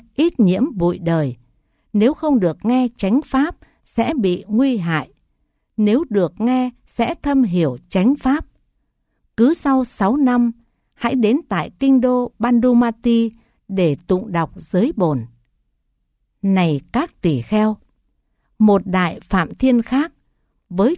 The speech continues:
tâm tư của mình, biết được tâm tư của ta. Như một vị lực sĩ duỗi cánh tay đã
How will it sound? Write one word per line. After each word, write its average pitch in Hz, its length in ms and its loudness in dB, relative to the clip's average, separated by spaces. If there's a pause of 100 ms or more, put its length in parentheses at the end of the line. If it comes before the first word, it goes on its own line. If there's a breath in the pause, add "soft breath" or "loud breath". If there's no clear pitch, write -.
tâm 269 180 2
tư 269 260 2
của 165 320 0
mình, 151 340 2 (440)
biết 277 280 0
được 175 220 0 (120)
tâm 254 200 0
tư 254 300 0 (120)
của 151 220 0
ta. 208 380 -6 (1000)
Như 294 180 2
một 185 220 2
vị 175 260 -2
lực 180 340 -2
sĩ 233 360 -4 (220)
duỗi 247 280 2
cánh 247 300 -2
tay 254 380 -2
đã 185 260 -4